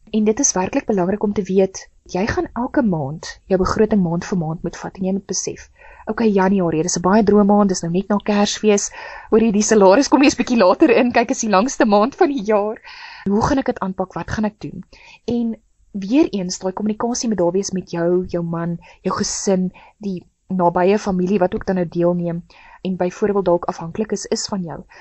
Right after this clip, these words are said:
dat hulle die groter prentjie ken van Januarie maand en weet, okay, julle, hierdie jaar moet ons nou skooluniforms koop. Hierdie jaar kort sissie kouse en boetie korte broek. Of jy weet, en later moet ons ook kyk na moontlik wintersklere. So ek dink is regtig belangrik om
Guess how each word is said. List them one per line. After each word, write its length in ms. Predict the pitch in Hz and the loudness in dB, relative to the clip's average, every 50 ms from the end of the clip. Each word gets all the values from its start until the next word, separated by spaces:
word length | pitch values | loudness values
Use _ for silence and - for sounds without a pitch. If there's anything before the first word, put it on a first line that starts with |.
| - - | -18 -12
dat 140 | - 220 - | -12 -8 -4
hulle 140 | 240 254 | -4 -2
die 80 | 233 247 | -2 -2
groter 360 | - - - 294 - 302 - | -4 -2 -2 -2 -2 -2 -4
prentjie 400 | _ - 262 247 233 226 247 220 | _ -2 -2 -2 -2 -2 -4 -6
ken 200 | - - 214 202 208 | -4 -4 -4 -4 -4
van 300 | - - 254 247 240 214 | -6 -4 0 2 2 2
Januarie 640 | 185 170 165 170 175 180 185 180 175 170 170 180 | 2 0 -2 -2 0 0 2 2 2 2 0 0
maand 520 | 165 156 156 147 139 139 - _ - - _ _ _ _ - - - - | -4 -6 -8 -10 -12 -14 -16 _ -20 -20 _ _ _ _ -20 -20 -10 -2
en 140 | 214 214 190 | -2 -2 0
weet, 320 | 175 196 190 170 - - | 2 2 2 2 2 -2
okay, 320 | 190 190 - 156 139 156 180 | -4 -4 -4 -6 -6 -6 -8
julle, 380 | 196 180 151 151 170 240 359 _ _ - _ - | -8 -8 -8 -6 -6 -8 -8 _ _ -20 _ -4
hierdie 180 | - 196 226 247 | 0 2 2 4
jaar 240 | 254 233 214 226 208 | 6 6 6 6 4
moet 120 | 202 185 | 2 0
ons 140 | 185 175 - | -2 -4 -4
nou 100 | - 165 | -4 -6
skooluniforms 840 | 175 - - - 196 190 - 165 170 160 - - - - 165 - - | -4 -6 -6 -4 -2 -2 -2 -2 -6 -8 -10 -10 -12 -12 -12 -14 -14
koop. 220 | - - - _ - _ _ _ _ | -14 -16 -18 _ -20 _ _ _ _
Hierdie 200 | - 254 294 302 | -2 2 4 4
jaar 240 | 285 254 233 233 233 - | 4 6 4 2 0 0
kort 220 | - 226 214 - | -2 -4 -4 -2
sissie 260 | - 294 269 - 285 | -4 -4 -2 -2 -2
kouse 420 | - - 247 233 240 - - - 240 | 2 4 4 4 4 0 0 0 2
en 340 | 226 220 208 196 196 185 - - - - - - _ | 2 2 2 2 0 -2 -2 -6 -18 -20 -20 -20 _
boetie 280 | - 202 214 - 220 214 | -4 -4 -2 -2 -2 -2
korte 340 | - 220 214 208 - 196 185 | 2 2 2 4 2 2 0
broek. 400 | - - - - - - - - - - - - - - | 0 -2 -4 -6 -10 -14 -14 -14 -16 -16 -16 -12 -2 0
Of 240 | 196 202 185 - | 0 2 2 0
jy 80 | 226 220 | 0 2
weet, 160 | 220 226 220 | 2 2 2
en 140 | - 214 202 | 2 2 4
later 320 | 185 170 202 214 262 247 | 6 6 4 4 4 2
moet 100 | 220 220 226 | 0 0 -2
ons 120 | 214 - | -4 -4
ook 140 | 208 233 - | -4 -4 -2
kyk 220 | - 220 208 - | -2 -2 -2 -2
na 260 | 202 185 180 180 175 - - - - - _ _ | -4 -2 -2 -2 -4 -6 -12 -20 -20 -20 _ _
moontlik 420 | - 185 190 190 190 196 202 190 165 | -4 0 2 2 2 2 0 0 2
wintersklere. 800 | 160 190 185 - 202 185 - - - - 165 - - - - - | 2 2 2 2 2 0 0 -4 -8 -6 -6 -6 -6 -6 -10 -12
So 220 | - - - 214 | -12 -8 -4 -4
ek 360 | 220 220 - - - - - | -4 -4 -4 -6 -8 -8 -4
dink 160 | - 226 262 339 | -4 -2 0 0
is 140 | 320 - | -2 -2
regtig 260 | 202 185 196 247 262 - | -2 -4 -4 -6 -4 -4
belangrik 440 | 240 202 180 175 190 196 - - | -4 -2 -2 -2 -4 -6 -6 -6
om 120 | - 180 | -8 -8